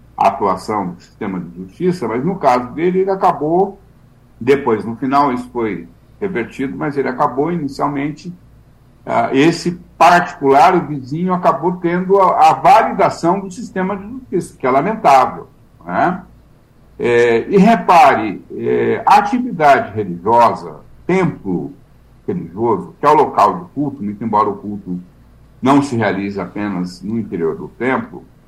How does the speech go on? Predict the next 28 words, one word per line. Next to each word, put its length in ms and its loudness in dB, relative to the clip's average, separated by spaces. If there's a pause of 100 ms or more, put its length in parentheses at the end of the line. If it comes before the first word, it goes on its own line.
(540)
ele 120 4
não 260 4
é 160 6
uma 160 2
atividade 680 -2
que 100 -18
produza 560 -6
ruídos 720 -10
ou 120 -4
que 120 -18
produza 760 -2
potencialmente 920 -4
qualquer 400 -4
forma 340 0
de 600 -2
poluição, 680 -4 (240)
não 120 -8
é? 240 -4 (640)
Então, 240 2
você 300 4
exigir 720 0
isolamento 580 -2
acústico, 640 -6 (540)
poder 400 2
público 340 -8
exigir 580 -2
isolamento 560 -6
acústico 560 -14